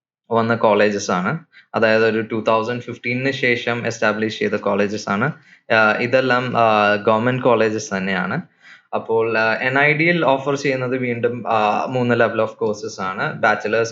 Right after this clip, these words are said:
courses, master courses and, ആ, doctoral programs ആണ്. അപ്പൊ ബാച്ചലർ കോഴ്സസിൽ, ആ, എല്ലാവർക്കും ഓഫർ ചെയ്യുന്നത് ബി ഡെസ് സർട്ടിഫിക്കറ്റ് തന്നെയാണ്. പിന്നെ, ആ, ഡോക്ടറൽ പ്രോഗ്രാംസിൽ, ആ, പി എച്ച് ഡി പ്രോഗ്രാംസും ഉണ്ട്.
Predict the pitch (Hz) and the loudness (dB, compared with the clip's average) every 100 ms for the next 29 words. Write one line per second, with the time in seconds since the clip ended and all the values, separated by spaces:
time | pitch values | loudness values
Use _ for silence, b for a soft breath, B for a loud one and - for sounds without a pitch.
0 | - 113 110 113 127 - - _ _ 113 | -2 -4 -4 -4 -6 -8 -20 _ _ -2
1 | 113 113 120 - 117 113 120 120 - - | -2 -2 -4 -2 -4 -4 -6 -10 -10 -4
2 | 117 120 - 110 104 104 101 - 98 95 | -2 -2 -2 0 2 2 -2 -2 -6 -2
3 | 101 95 95 92 95 98 127 165 B B | -2 -2 -2 -4 -4 -6 -6 -8 B B
4 | B _ - 131 139 139 143 156 165 170 | B _ -14 -8 0 0 0 -2 -4 -2
5 | 160 151 147 143 147 143 123 127 123 120 | -2 -2 -6 -8 -6 -4 -2 0 2 2
6 | 117 120 120 120 123 131 127 117 113 117 | 2 0 0 0 0 -6 -4 -4 -4 -6
7 | - 113 110 107 107 107 113 110 107 113 | -8 -10 -6 -4 -2 -4 -6 -8 -4 -4
8 | - 107 101 107 98 104 98 101 101 104 | -4 -4 -4 -8 -14 -16 -16 -18 -16 -14
9 | 101 - _ _ _ _ _ - 135 127 | -14 -16 _ _ _ _ _ -8 -6 -4
10 | 131 127 127 127 120 120 135 139 135 123 | -4 -4 0 2 2 0 -2 -6 -4 -4
11 | 117 117 110 - 110 104 107 101 98 - | -2 -4 -4 -8 -8 -2 0 0 -4 -4
12 | 104 - 113 104 104 101 98 95 95 - | -6 -4 -8 -4 -2 -2 -2 -6 -12 -14
13 | - - _ | -16 -16 _